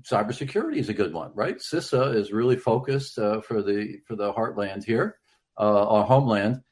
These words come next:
around cybersecurity. That is one of the portfolios within D H S.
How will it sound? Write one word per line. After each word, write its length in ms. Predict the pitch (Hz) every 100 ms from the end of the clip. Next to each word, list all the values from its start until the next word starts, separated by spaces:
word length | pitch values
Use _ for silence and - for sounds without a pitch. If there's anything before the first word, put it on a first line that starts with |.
| _
around 240 | 110 117 113
cybersecurity. 680 | 127 110 107 - 233 175
That 180 | 101 123
is 160 | 135 127
one 140 | 123
of 60 | 120
the 60 |
portfolios 760 | 107 113 - 104 95 95 113 120
within 280 | 107 110 101
D 180 | 104 104
H 180 | 107
S. 280 | 220 214 -